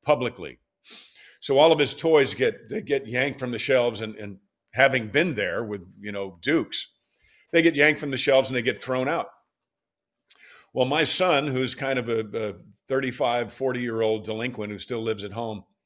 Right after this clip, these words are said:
uh, he keeps getting in trouble. So I'm the sheriff. I get him a job with the local sanitation department,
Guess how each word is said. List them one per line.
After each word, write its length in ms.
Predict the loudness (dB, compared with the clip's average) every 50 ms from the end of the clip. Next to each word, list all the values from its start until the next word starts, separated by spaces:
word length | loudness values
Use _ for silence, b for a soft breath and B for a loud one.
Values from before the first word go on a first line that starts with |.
| b b b b b b b b b b -2
uh, 400 | 0 2 2 2 0 -2 -4 -6 -8 -6
he 140 | -6 -6 -4
keeps 260 | 0 -2 -2 -2 0
getting 300 | 2 4 4 4 4 0
in 100 | -2 -4
trouble. 560 | -4 0 2 2 2 2 0 -2 -2 -6 _ _ _
So 260 | -4 -2 -2 -2 2
I'm 200 | 4 2 4 4
the 80 | 0
sheriff. 640 | -2 -2 0 2 2 4 4 2 0 -2 -6 -12 -20 -14 -4
I 120 | 0 0 2
get 180 | 2 2 0
him 80 | 0 -2
a 40 | -4
job 480 | -4 -2 -2 -2 0 -2 -2 -4 -4
with 120 | -8 -6 -6
the 80 | -4
local 360 | -2 -2 -2 -2 -4 -6 -6
sanitation 680 | -6 -6 -8 -8 -6 -8 -8 -2 -2 -2 -2 -2 -6 -8
department, 480 | -8 -10 _ -8 -8 -8 -8 -12 -18 -20